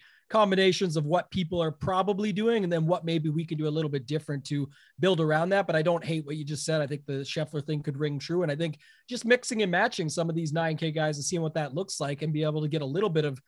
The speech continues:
leverage in certain spots, right? If, you know, certain guys you can go with or certain builds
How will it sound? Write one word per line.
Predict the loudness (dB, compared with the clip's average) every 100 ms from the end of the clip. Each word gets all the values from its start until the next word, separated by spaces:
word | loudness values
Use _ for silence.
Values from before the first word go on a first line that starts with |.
| _ _
leverage | 0 2 2 -2
in | -4
certain | -4 -6 -6
spots, | -8 -4 -4 -6 -8
right? | -4 -4
If, | -6
you | -8
know, | -8
certain | -6 -6 -6
guys | -4 -2 -4
you | -6
can | -2
go | 0
with | 2 0
or | -6
certain | -6 -6 -6
builds | -2 0 2 0 -6